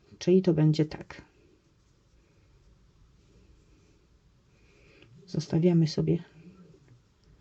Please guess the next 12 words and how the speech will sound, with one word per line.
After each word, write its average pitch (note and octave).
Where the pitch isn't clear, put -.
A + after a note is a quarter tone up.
tak C#4
i D#4
łączymy F3+
górą. D3
I F4
znowu F#3+
robimy D3+
pięć. -
Raz, G#3+
dwa, D#3+
trzy, -
cztery, D#3